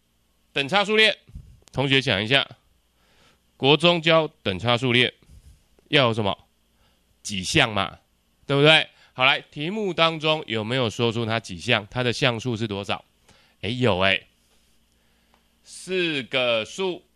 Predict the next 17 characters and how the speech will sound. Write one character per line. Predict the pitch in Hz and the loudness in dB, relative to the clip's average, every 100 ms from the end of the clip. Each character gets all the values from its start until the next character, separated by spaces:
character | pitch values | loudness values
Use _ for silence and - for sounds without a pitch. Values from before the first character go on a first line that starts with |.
| _ _ _ _ | _ _ _ _
好， | - 117 110 90 | -6 -2 -2 -6
四 | - 214 208 | -6 0 4
个 | 160 | 4
整 | 139 | 4
数， | 135 220 208 - _ _ _ _ _ _ _ _ - | 6 4 4 -2 _ _ _ _ _ _ _ _ -4
由 | 127 156 180 190 | -2 0 0 0
小 | - 147 113 | -2 -2 -2
到 | 113 160 143 | -2 -2 -2
大 | 123 151 135 - _ _ _ _ _ _ - | -2 -2 -2 -6 _ _ _ _ _ _ -20
去 | 127 - _ | -20 -20 _
排 | - 95 | -6 0
列， | 113 135 - _ _ _ _ _ _ _ _ _ _ | 2 2 0 _ _ _ _ _ _ _ _ _ _
变 | 147 120 98 | 0 0 -2
成 | 104 101 | -8 -6
了 | 98 | -6
一 | 98 | -4
个 | 101 | -6